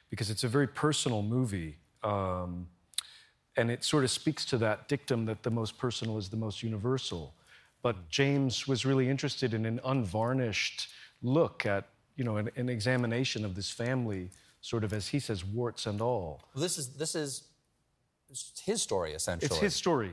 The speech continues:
Speaker 1: It couldn't be more personal. I mean, it's essentially an autobiographical story.
Speaker 2: Well, tell the people, if you don't mind, a, a
Speaker 1: Yeah.
Speaker 2: thumbnail.
Speaker 1: It's, um, <clears throat> it's, it's, it's sort of both the origin story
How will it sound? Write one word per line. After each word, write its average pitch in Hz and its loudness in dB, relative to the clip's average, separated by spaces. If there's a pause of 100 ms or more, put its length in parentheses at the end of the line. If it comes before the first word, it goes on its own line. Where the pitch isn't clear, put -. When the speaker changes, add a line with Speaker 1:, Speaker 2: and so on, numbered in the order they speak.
Speaker 1:
It 139 -8
couldn't 180 0
be 143 2
more 143 2
personal. 110 -2
I 87 -6
mean, 107 -8
it's 104 -8
essentially 117 -2 (320)
an 113 -2
autobiographical 107 0
story. 82 -8
Speaker 2:
Well, 113 -4
tell 147 4
the 135 2
people, 120 0
if 101 2
you 113 0
don't 110 2
mind, 104 2
a, 101 4
a 113 2
Speaker 1:
Yeah. 160 8
Speaker 2:
thumbnail. 90 2 (100)
Speaker 1:
It's, - -2
um, 147 2 (320)
<clears throat> - -2
it's, - -2
it's, - -4 (680)
it's - -4
sort 247 4
of 131 2
both 170 4
the 160 6
origin 165 6
story 139 4